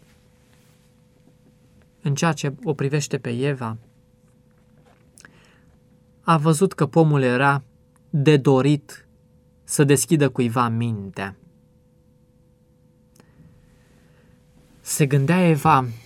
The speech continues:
cum ar fi dacă aș avea o minte mai deschisă, mai strălucitoare,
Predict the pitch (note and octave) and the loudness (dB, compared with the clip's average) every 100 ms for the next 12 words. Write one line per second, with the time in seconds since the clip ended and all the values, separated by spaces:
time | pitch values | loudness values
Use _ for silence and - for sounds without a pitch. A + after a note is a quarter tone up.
0 | - - - _ - - G3+ G3+ E3 - | -20 -20 -20 _ -8 0 4 4 2 0
1 | F#3+ E3+ D#3 - D#3 D3 B2+ A2+ - _ | 0 2 0 0 0 2 0 -6 -16 _
2 | _ _ _ _ _ _ _ _ - - | _ _ _ _ _ _ _ _ -20 -4
3 | C3 - C3+ E3+ D#3+ D3 E3+ D3+ C#3+ B2+ | -2 0 2 4 4 4 2 0 -2 -4
4 | A#2 - - _ _ _ _ _ _ _ | -6 -18 -20 _ _ _ _ _ _ _
5 | _ _ _ _ _ _ _ _ _ _ | _ _ _ _ _ _ _ _ _ _
6 | _ _ _ _ _ _ D3 B2 B2 A#2+ | _ _ _ _ _ _ -8 -6 -4 0
7 | D3 C3+ C3 A#2 - A2+ - A#2+ A2 G#2+ | 2 2 0 -2 -6 -6 -4 -4 -6 -10
8 | _ - _ _ _ _ _ _ _ _ | _ -20 _ _ _ _ _ _ _ _
9 | _ _ _ _ _ _ _ _ _ _ | _ _ _ _ _ _ _ _ _ _
10 | _ _ _ C#3 A2+ C3+ - - E3 E3+ | _ _ _ -6 -2 -2 -2 0 4 4
11 | E3 F3+ - G#3 G#3 D#3 C3 A2+ | 2 -2 -4 0 2 2 0 -4